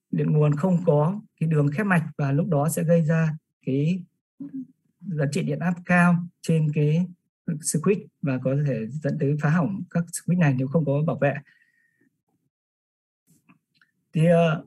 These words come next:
trên cơ sở cái three phase fault ở cái tài liệu ba bảy này được giới thiệu thì, ờ, ở đây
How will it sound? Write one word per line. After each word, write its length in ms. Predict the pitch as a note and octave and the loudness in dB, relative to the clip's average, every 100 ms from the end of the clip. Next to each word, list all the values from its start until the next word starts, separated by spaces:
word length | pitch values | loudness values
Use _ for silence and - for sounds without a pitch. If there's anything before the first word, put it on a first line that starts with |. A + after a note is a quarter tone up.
| _ | _
trên 200 | - G#3 | -2 2
cơ 100 | G#3+ | 4
sở 480 | - F3 B2+ G#2+ A#2+ - _ _ - | 4 2 0 -4 -8 -12 _ _ -4
cái 340 | D#3+ E3 G3+ A3 - _ _ _ _ | 0 2 2 0 -6 _ _ _ _
three 120 | G3 | -2
phase 240 | F#3+ F#3 | 2 2
fault 340 | F#3 F#3 G#3 A#3 - _ _ _ _ _ - _ - | 4 4 4 2 -4 _ _ _ _ _ -20 _ -6
ở 160 | C3 - | -4 -2
cái 160 | D3 D3+ | 0 2
tài 120 | C#3+ | 2
liệu 600 | D#3 D#3 - C#3+ C3+ C3+ - | 2 2 0 0 0 -2 -4
ba 100 | D#3+ | -2
bảy 220 | E3 C3+ A2+ | 0 0 0
này 140 | C3+ C#3 - _ _ _ _ - | -4 -6 -14 _ _ _ _ -8
được 480 | D#3 C3 - E3+ | -6 -6 -4 -2
giới 140 | C3 D3 | 0 2
thiệu 240 | D3 F#3 - _ _ _ _ _ | 2 2 0 _ _ _ _ _
thì, 180 | D3+ D3 | 0 0
ờ, 240 | C#3+ C#3+ C#3 - | 0 -2 -4 -8
ở 100 | - | 0
đây 460 | D3+ F3 F3+ F3+ | 4 6 4 2